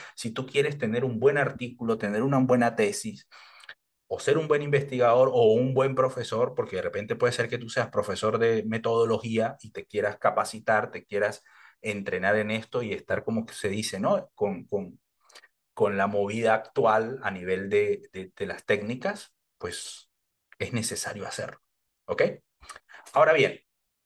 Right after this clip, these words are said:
eso que hablamos de análisis factorial, eso que hablamos de, de al alfa de Cronbach, era teoría de respuesta al ítem, ¿no? Lo vimos hace un momento, teoría de respuesta al ítem,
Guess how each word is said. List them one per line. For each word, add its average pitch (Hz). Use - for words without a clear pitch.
eso 175
que 139
hablamos 120
de 101
análisis 95
factorial, 127
eso 107
que 104
hablamos 101
de, 90
de 92
al 95
alfa 95
de 87
Cronbach, 113
era 143
teoría 101
de 123
respuesta -
al 117
ítem, 95
¿no? 208
Lo 123
vimos 113
hace 113
un 110
momento, 113
teoría 101
de 123
respuesta -
al 131
ítem, 196